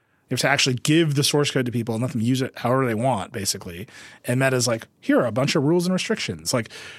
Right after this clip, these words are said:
the words open source and acceptable use policy are not aligned. Like, those are not concepts that plug into each other.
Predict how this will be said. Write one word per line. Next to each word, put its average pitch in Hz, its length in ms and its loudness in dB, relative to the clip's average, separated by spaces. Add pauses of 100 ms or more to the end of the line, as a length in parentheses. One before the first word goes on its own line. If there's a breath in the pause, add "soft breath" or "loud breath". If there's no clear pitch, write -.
(100 loud breath)
the 147 80 4
words 190 300 4 (120)
open 165 340 4
source - 720 0
and 127 160 0
acceptable 156 640 2
use 123 300 2
policy 170 720 2 (720)
are 117 280 2 (320)
not 139 440 4 (200)
aligned. 104 720 0
Like, 113 100 0
those 135 220 4
are 147 60 4
not 135 360 2
concepts 135 500 2
that - 200 -2
plug 123 220 0
into 113 200 2
each 95 160 -2
other. 101 260 -12